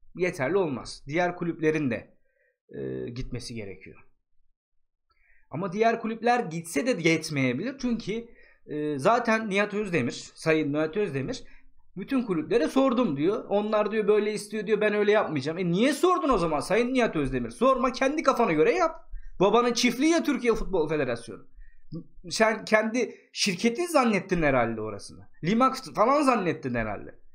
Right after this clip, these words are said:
Babasının çiftliği. Onları dinlemem. Kimi dinleyeceksin abi sen? Kimi dinleyeceksin? Tabii ki de teknik direktörlere soracaksın. O kulübün yöneticileri kimse soracaksın. İstişare yapacaksın. "Nasıl yapabiliriz?" diye soracaksın. Herkes kendi, her gelen başkan kafasına göre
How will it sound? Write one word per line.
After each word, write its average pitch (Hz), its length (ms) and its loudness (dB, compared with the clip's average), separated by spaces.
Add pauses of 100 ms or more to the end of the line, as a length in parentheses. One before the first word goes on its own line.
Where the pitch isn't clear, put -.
(160)
Babasının 185 500 2
çiftliği. 247 480 0
Onları 214 420 2
dinlemem. 214 460 0
Kimi 311 260 -2
dinleyeceksin 247 400 0
abi 240 220 -2
sen? - 160 -14 (680)
Kimi 254 260 -2
dinleyeceksin? 233 760 2 (400)
Tabii 254 300 4
ki 247 120 0
de 208 100 2
teknik 233 360 0
direktörlere 220 540 2
soracaksın. 202 640 -2
O 180 120 -4
kulübün 226 300 0
yöneticileri 208 540 0
kimse 196 520 -6
soracaksın. 175 600 -4 (260)
İstişare 208 520 2
yapacaksın. 202 540 0
"Nasıl 180 240 0
yapabiliriz?" 208 540 2
diye 190 100 -2
soracaksın. 170 840 -2 (400)
Herkes 233 420 2
kendi, 226 500 -2
her 294 200 4
gelen 254 340 4
başkan 233 300 2
kafasına 220 440 0
göre 214 320 2